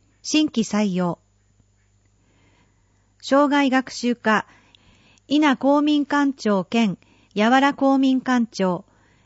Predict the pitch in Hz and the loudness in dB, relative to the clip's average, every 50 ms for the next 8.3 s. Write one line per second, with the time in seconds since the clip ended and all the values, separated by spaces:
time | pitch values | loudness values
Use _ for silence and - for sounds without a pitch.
0 | _ _ - 254 294 254 294 254 - - - 208 202 - 196 196 175 - - - | _ _ -4 -2 -2 -2 -2 -4 -4 -4 -4 -4 -2 -2 -4 -4 -4 -6 -4 -2
1 | 226 220 202 202 - - _ _ _ _ _ _ _ _ _ _ _ _ _ _ | 0 0 0 0 -2 -4 _ _ _ _ _ _ _ _ _ _ _ _ _ _
2 | _ _ _ _ _ _ _ - 208 269 277 262 202 165 - 185 214 214 - _ | _ _ _ _ _ _ _ -2 0 0 2 0 0 -4 -4 -2 -2 -2 -2 _
3 | - - 294 294 294 - - 277 269 269 254 254 - - 226 226 - - - 196 | -4 -2 0 0 0 0 0 0 0 2 0 -2 0 0 0 0 0 -2 -4 -2
4 | 208 208 196 - - - 294 302 294 - 294 294 285 - 294 277 - - - 277 | -2 -2 -2 -2 -2 -2 -2 -2 -2 -2 -2 -2 -2 -2 -4 -8 -6 -6 -4 -2
5 | 269 269 254 - 262 262 254 - 262 240 - - 196 190 170 160 - _ _ _ | -2 -2 -2 -2 -2 -2 -2 -2 -6 -6 -6 -4 -4 -4 -4 -6 -10 _ _ _
6 | _ _ _ _ _ _ _ _ _ _ _ _ _ _ _ _ _ _ _ - | _ _ _ _ _ _ _ _ _ _ _ _ _ _ _ _ _ _ _ -8
7 | - - 277 302 294 254 302 302 294 254 277 277 - - - - 254 254 262 - | -2 0 2 2 2 2 2 2 2 0 -2 -2 -4 -6 -8 -4 -4 -4 -4 -2
8 | - 214 214 202 - | -2 0 0 0 -2